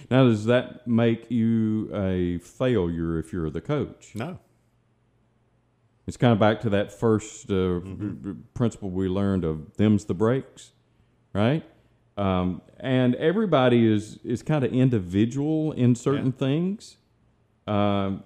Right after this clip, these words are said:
Speaker 1: each person has, uh, different needs and skills and gifts and
Speaker 2: Mm-hmm.
Speaker 1: abilities. Also, it's important to,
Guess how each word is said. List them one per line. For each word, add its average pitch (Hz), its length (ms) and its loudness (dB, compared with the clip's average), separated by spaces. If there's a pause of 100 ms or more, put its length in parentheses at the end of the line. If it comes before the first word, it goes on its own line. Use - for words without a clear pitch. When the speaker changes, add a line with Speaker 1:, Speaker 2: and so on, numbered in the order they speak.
Speaker 1:
each 156 260 -2
person 160 380 4
has, 123 400 4
uh, 101 180 4
different 113 440 2
needs 147 500 0
and 78 160 -4
skills 160 680 -4
and 98 180 -2
gifts 113 440 -2
and 87 120 -2
Speaker 2:
Mm-hmm. - 0 -
Speaker 1:
abilities. 151 580 -2 (380)
Also, 170 360 2
it's 135 140 -2
important 139 580 0
to, 123 300 2